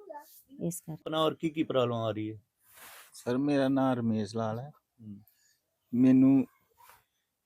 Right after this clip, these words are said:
Speaker 3: ਹੁਣ ਲੱਤਾਂ ਦੀ ਪ੍ਰੋਬਲਮ ਹੈ ਜੀ, ਲੱਤਾਂ ਨਹੀਂ ਚੱਲ ਰਹੀਆਂ, ਸਰੀਰ ਜਿਹੜਾ ਸਾਂਭਦੀਆਂ ਨਹੀਂ ਲੱਤਾਂ,
Speaker 2: ਹਮ।
Speaker 3: ਇਹੋ ਪ੍ਰੋਬਲਮ ਹੈ ਮੈਨੂੰ। ਹੋਰ ਕੋਈ
Speaker 2: ਹੋਰ ਕੀ ਪ੍ਰੋਬਲਮ ਹੈ ਔਰ ਕਿੱਦਾਂ ਦੀ ਹੈ?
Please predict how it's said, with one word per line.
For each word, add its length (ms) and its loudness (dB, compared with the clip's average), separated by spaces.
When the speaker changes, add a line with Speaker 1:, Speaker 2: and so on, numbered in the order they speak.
Speaker 3:
ਹੁਣ 160 4
ਲੱਤਾਂ 300 2
ਦੀ 100 2
ਪ੍ਰੋਬਲਮ 580 0
ਹੈ 100 -4
ਜੀ, 160 -8
ਲੱਤਾਂ 300 0
ਨਹੀਂ 140 2
ਚੱਲ 240 -2
ਰਹੀਆਂ, 340 -6
ਸਰੀਰ 460 0
ਜਿਹੜਾ 480 0
ਸਾਂਭਦੀਆਂ 580 -4
ਨਹੀਂ 140 -2
ਲੱਤਾਂ, 360 -10
Speaker 2:
ਹਮ। 300 -16
Speaker 3:
ਇਹੋ 240 -6
ਪ੍ਰੋਬਲਮ 520 -8
ਹੈ 160 -10
ਮੈਨੂੰ। 360 -10
ਹੋਰ 180 -6
ਕੋਈ 260 -16
Speaker 2:
ਹੋਰ 220 0
ਕੀ 160 -4
ਪ੍ਰੋਬਲਮ 400 -2
ਹੈ 60 -4
ਔਰ 140 -4
ਕਿੱਦਾਂ 300 -8
ਦੀ 200 -10
ਹੈ? 60 -16